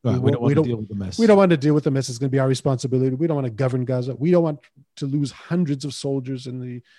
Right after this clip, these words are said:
Speaker 2: in, in, in attempting to take it over. We can, but I don't think we want. So, so I think in a way we do treat it as a state, a separate entity, totally different from the P A.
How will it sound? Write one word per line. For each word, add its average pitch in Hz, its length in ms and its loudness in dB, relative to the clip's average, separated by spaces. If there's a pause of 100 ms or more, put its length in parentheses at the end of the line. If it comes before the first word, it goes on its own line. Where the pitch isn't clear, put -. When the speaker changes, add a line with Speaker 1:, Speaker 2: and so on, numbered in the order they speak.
(300)
Speaker 2:
in, 135 160 -10
in, 131 340 -6
in 117 140 -10
attempting 127 460 -4
to 123 120 -8
take 123 240 -4
it 127 60 -2
over. 123 400 -2 (340)
We 175 120 2
can, 226 260 2
but 135 140 0
I 143 40 2
don't 147 160 0
think 131 200 -8
we 117 100 -2
want. 110 280 -6 (500)
So, 135 420 -4
so 127 280 -6
I 131 120 -6
think 254 180 -6
in 262 80 -4
a 233 40 -4
way 233 120 0
we 214 140 -2
do 202 480 -4 (220)
treat 175 260 2
it 147 160 2
as 123 160 -6
a 117 80 -6
state, 156 540 -2
a 143 60 -8
separate 143 360 -8
entity, 143 560 -6
totally 143 320 -6
different 139 300 -4
from 131 220 -4
the 120 80 -8
P 131 200 -4
A. 175 200 0